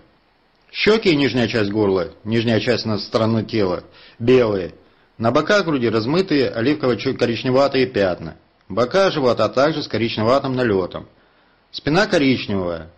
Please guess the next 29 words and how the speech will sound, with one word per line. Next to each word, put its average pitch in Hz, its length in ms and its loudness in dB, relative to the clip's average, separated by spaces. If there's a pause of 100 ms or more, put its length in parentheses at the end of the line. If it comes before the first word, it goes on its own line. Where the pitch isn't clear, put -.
(140)
в - 40 -10
центре 151 300 0
за 120 140 0
шейкой 190 340 0
белое 143 400 2
пятно, 92 560 -6
надхвостье 160 540 0
белое. 95 560 0 (920)
Маховые 190 460 2
перья 185 280 2
черные 180 460 0
с 92 60 -8
большим 120 400 -2
желтым 160 380 0
участками 139 500 -2
опахала, 104 540 0
образующий 117 520 -2
широкую 120 440 0
продольную 98 440 0
полосу 110 400 0
на 160 140 0
раскрытом 123 480 -2
крыле, 90 440 -4 (600)
также 190 260 2
с - 100 -4
небольшими 127 440 0
пятнами 147 400 0
на 135 160 -2
вершинах. 85 540 -4